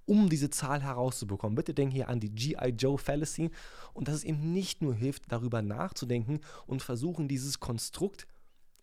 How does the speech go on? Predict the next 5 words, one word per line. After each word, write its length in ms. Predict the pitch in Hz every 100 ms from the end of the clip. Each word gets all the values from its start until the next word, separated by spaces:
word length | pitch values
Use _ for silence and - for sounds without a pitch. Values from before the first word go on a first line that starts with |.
| _ - -
in 140 | 160
einem 280 | 131 139 139
Gedankenmodell 1000 | 117 120 190 202 143 117 110 117 131 - - - - - - - - - -
zu 260 | - - 143
lösen 640 | 131 147 220 147 123 180